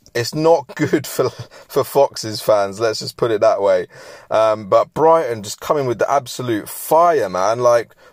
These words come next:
what, what's happened to Brighton? We've previously, uh, myself talking about myself personally here, I've been reluctant to, to ever go with any Brighton forwards just because they've always lacked that bit of cutting edge and,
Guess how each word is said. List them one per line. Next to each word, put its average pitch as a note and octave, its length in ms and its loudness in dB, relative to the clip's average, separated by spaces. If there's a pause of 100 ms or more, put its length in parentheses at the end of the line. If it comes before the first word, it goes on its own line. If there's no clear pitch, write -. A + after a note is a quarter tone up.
what, F3 280 2
what's G3 260 2
happened E3+ 300 -4
to C3 80 -2
Brighton? C3+ 480 2
We've A2+ 220 -2 (360)
previously, E3 500 0
uh, C3+ 160 2
myself B2+ 520 -2
talking C3 280 -2
about A#2 160 0
myself G2+ 320 -2
personally D3 400 -2
here, G2+ 180 2
I've F#2+ 160 -12
been G#2+ 160 -2
reluctant A2 540 -2
to, G#2 260 -4
to - 140 -2
ever A#2+ 180 2
go A2 120 4
with G2+ 100 0
any G2+ 140 -2
Brighton G#2+ 340 0
forwards C3 380 -2
just G#2+ 160 -12
because A2 320 -8 (460)
they've A2 140 -2
always B2+ 300 0
lacked C3 320 -6
that A2+ 220 -4
bit B2 160 -2
of - 80 -12
cutting - 340 -4
edge A2 300 -2
and, F#2 260 -8